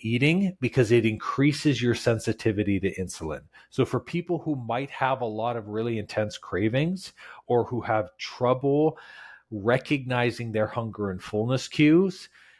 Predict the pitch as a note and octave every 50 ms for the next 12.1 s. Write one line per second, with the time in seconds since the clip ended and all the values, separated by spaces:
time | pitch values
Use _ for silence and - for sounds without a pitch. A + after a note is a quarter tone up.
0 | _ _ - G#2+ G2+ B2+ B2 A#2+ A#2+ A#2+ A#2 - - B2+ A#2 G#2+ - - - -
1 | C#3 D3+ D#3+ E3+ F3+ E3 D3+ D3 C#3+ C#3 C3 B2+ B2 A#2+ A2+ A#2 A2+ G2+ - -
2 | - A2+ B2 B2 - - D3 D3+ D#3 D#3+ D#3 D3 B2 A2+ G#2+ - - - - -
3 | - B2+ A#2+ C3+ C#3 - - D#3 D#3 D3+ C#3+ B2+ B2 B2+ A#2+ G#2 A2+ A#2+ A#2+ A#2+
4 | A#2+ A#2 A2 - A2 G2 F2 A2 A#2 B2 B2 A2+ G2+ G2+ G#2+ A#2 A#2 - - -
5 | - C3+ B2+ A#2 A#2 G#2+ G#2+ A2 G2 - - - - - - C3+ C3+ C#3 D3+ D#3+
6 | E3+ F3+ D#3+ - - B2+ A#2+ A#2 A#2 A2+ A2+ - - G#2 A2+ A2 - - G#2 -
7 | - A2+ G#2 G2 - A2 G#2 G2 A#2 B2 C#3 D3 D#3 D3+ C#3+ C3 A#2 F#2 F2+ G#2
8 | G2+ F#2+ F#2 F#2+ F2+ E2+ F2+ - - - G#2+ G2 F2+ - - - F#2 F2 - -
9 | - - G2 F2 - G2+ G#2+ A2+ C3 C#3 - - - - _ - - C#3 C3 B2
10 | A#2+ A#2+ A#2 - - B2+ A#2+ A#2 A#2 A#2 A2 - - - - - A#2 G#2 F#2+ E2+
11 | D#2 E2 C#2 - _ _ - - - - _ _ - - - D3+ C3+ C3 B2+ B2+
12 | A#2+ -